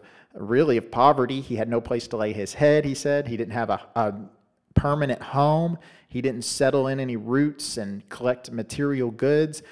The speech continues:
Uh, he continued to live almost as a nomad as he traveled around, and he helped other people. Um, he helped, um, feed those who were hungry whenever he broke the five loaves of bread and the two fish and fed five thousand.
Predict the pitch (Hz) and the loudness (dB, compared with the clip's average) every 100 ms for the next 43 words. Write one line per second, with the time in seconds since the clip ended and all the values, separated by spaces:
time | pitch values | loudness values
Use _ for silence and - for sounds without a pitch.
0 | - - 107 107 117 120 117 - 151 147 | -20 -10 -10 -8 -8 -10 -8 -8 -4 -4
1 | 143 - 131 113 139 143 135 131 135 - | -6 -6 -6 2 4 4 0 -4 -4 -2
2 | 117 107 104 113 143 143 147 151 147 107 | -2 -2 0 2 2 0 -2 -2 -2 -4
3 | 120 101 123 123 139 117 117 120 139 147 | -6 -6 -2 0 0 -2 -2 -2 -2 -4
4 | 143 110 110 131 135 139 - 131 127 - | -6 -8 -8 -6 -6 -6 -6 -4 -4 -8
5 | - 131 139 147 143 - - - - 107 | -10 -12 -8 -8 -10 -20 -20 -20 -6 -4
6 | 104 107 - 117 117 120 - - - 110 | -4 -8 -12 -6 0 0 -2 -16 -10 -8
7 | 92 104 - - 139 147 143 135 143 147 | -6 -8 -14 -6 -2 -2 0 4 4 4
8 | 156 135 131 110 - 165 180 170 175 165 | -2 -6 -6 -6 -6 -4 -4 -2 -2 -2
9 | 170 131 123 123 123 120 123 117 - _ | -6 -8 -8 -6 -4 -4 -6 -8 -14 _
10 | _ 214 - 117 127 135 - 127 117 113 | _ -20 -14 0 0 0 -8 -6 -2 0
11 | 104 - - _ - 127 135 143 135 127 | -2 -8 -20 _ 4 6 6 4 4 0
12 | 120 139 143 120 104 143 135 139 139 139 | 4 4 4 0 -4 -4 0 2 2 0
13 | - 104 - - 135 135 131 135 135 120 | -8 -10 -8 0 0 2 0 0 -2 -2
14 | 127 131 139 | 0 -2 -6